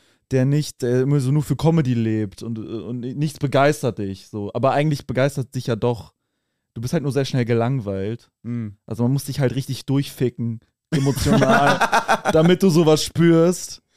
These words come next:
Speaker 1: Aber, ähm, ich kann, ich kann das nicht so, äh, aber da muss ich dir wirklich ein Kompliment machen, dass du mich immer wieder überraschst. Ähm, und ich respektiere sehr deine, äh, es klingt immer so nazimäßig, aber so deine Disziplin respektiere ich auch sehr. Ähm,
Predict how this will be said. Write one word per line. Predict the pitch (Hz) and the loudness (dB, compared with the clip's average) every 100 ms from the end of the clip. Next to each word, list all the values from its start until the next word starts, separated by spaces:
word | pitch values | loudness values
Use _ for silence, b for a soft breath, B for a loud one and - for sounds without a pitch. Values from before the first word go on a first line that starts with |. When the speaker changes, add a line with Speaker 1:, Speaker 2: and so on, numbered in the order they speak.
| b b - | b b -4
Speaker 1:
Aber, | 147 127 135 135 139 - | 0 4 4 6 4 2
ähm, | 127 127 127 127 127 127 67 - _ - | 2 4 4 2 0 -2 -6 -14 _ -20
ich | - | -6
kann, | 185 202 156 | -2 0 -2
ich | |
kann | - 170 | 0 0
das | 170 | -2
nicht | 156 | -4
so, | - 147 139 131 | 0 2 4 2
äh, | 123 127 | 2 2
aber | 127 143 | 2 2
da | 165 | 2
muss | 196 | 0
ich | 185 | 0
dir | |
wirklich | 156 151 | 0 -2
ein | |
Kompliment | 156 139 139 147 | -2 -2 -2 -2
machen, | 131 131 127 | -4 -4 -4
dass | 123 | -4
du | 131 120 | -4 -4
mich | 123 | -4
immer | 131 131 | -4 -4
wieder | 123 | -2
überraschst. | 117 117 117 147 - - - | 0 0 0 -2 -4 -12 -6
Ähm, | 113 110 110 104 | -2 -2 -4 -6
und | - 117 113 | -6 -6 -4
ich | 123 | -6
respektiere | 131 - 131 - 143 131 117 | -6 -6 -8 -8 -6 -4 -4
sehr | 117 131 | -2 -2
deine, | 117 113 113 107 107 | -2 -2 -2 -4 -4
äh, | 107 107 107 _ _ _ _ _ | -4 -4 -6 _ _ _ _ _
es | - | -12
klingt | 131 113 | -6 -2
immer | 117 | -2
so | 107 | 0
nazimäßig, | 107 120 127 120 117 113 113 | 0 0 -2 -2 -2 -2 -4
aber | 113 | -4
so | 107 | -2
deine | 110 117 117 | -2 -2 -2
Disziplin | 113 - 107 131 | -6 -10 -6 -4
respektiere | 123 117 117 - 127 | -4 -6 -10 -8 -8
ich | 113 | -6
auch | - 120 | -6 -6
sehr. | - 113 113 117 - _ _ _ _ _ _ | -4 -2 0 -2 -8 _ _ _ _ _ _
Ähm, | - 107 107 107 107 | -6 -2 0 -2 -4